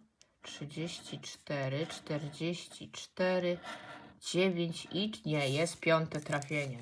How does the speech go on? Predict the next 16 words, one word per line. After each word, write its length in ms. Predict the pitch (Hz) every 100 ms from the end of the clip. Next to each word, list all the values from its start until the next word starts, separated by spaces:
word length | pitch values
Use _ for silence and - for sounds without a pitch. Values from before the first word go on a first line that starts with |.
| 127
No 200 | 151 165
to 160 | 165
będzie 340 | 147 143 143 139
stóweczka. 680 | - 147 143 139 - - 127
No 260 | 143 180
to 120 | 175
jestem 320 | 147 147 143 143
na 160 | 165
plusie. 520 | 170 180 165 - 156 160 - - - - - - -
Taki 440 | - 160 165 - -
nowy 440 | 151 151 147 147
rok 140 | 147
to 200 | 143 -
ja, 180 | 147 143 143
kurde, 1160 | - 151 151 156 151 156 156 139 - 147 147 147
rozumiem. 1300 | 139 143 147 135 - 156 170 165 156 139 113 90 135